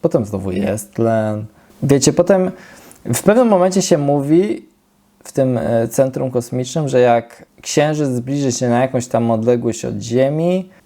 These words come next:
to grawitacja Ziemi go rozwali i po prostu spadnie na Ziemię. Ale w-,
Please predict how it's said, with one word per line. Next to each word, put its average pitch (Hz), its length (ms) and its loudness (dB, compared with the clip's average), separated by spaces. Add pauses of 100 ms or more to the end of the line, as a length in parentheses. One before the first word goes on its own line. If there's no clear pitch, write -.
to 123 800 4
grawitacja 123 580 0
Ziemi 120 300 -4
go 117 140 2
rozwali 123 640 0
i 117 60 -4
po - 120 -12
prostu - 320 -14
spadnie 110 360 -4
na 104 160 -6
Ziemię. 101 440 -4 (320)
Ale 127 280 2
w-, - 360 -18